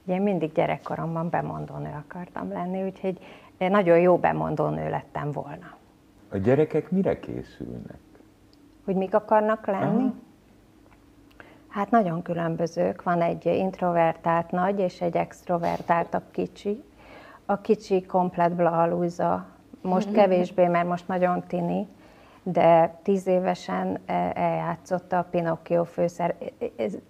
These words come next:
Speaker 1: énekes főszerepét a, az iskolában, aho-, ahova jár. De ő lovagol, meg szóval mindent csinál. Strandröpizik, meg nem tudom. Úgyhogy még ő nem tudom, mi lesz.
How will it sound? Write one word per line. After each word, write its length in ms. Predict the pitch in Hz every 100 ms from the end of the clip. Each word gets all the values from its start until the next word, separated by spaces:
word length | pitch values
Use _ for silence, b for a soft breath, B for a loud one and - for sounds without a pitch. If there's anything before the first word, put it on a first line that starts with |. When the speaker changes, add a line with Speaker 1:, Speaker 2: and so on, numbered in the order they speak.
| - -
Speaker 1:
énekes 600 | 202 180 151 - 165 -
főszerepét 840 | 165 165 - 160 160 160 165 -
a, 340 | 165 170 175 170 -
az 140 | - 180
iskolában, 760 | 180 - - - 170 165 180
aho-, 340 | 185 170 180 - -
ahova 420 | 175 185 175 180
jár. 380 | 170 180 190 226 - B B B B B _ _ _ B B _
De 220 | 214 220
ő 440 | 214 208 202 202 - _ _
lovagol, 800 | 196 202 208 202 202 202 202 196
meg 220 | 185 190 - -
szóval 240 | 196 190
mindent 460 | 196 185 170 165 165
csinál. 460 | - 165 170 170 160 - -
Strandröpizik, 1160 | - - 190 185 180 185 185 185 - 180 - -
meg 140 | 180
nem 240 | 180 196 202
tudom. 340 | - - 247 - B B B B _ -
Úgyhogy 280 | 208 202
még 240 | 196 196 196
ő 100 | 196
nem 220 | 185 180
tudom, 220 | - 180
mi 160 | 180 180
lesz. 360 | 185 220 -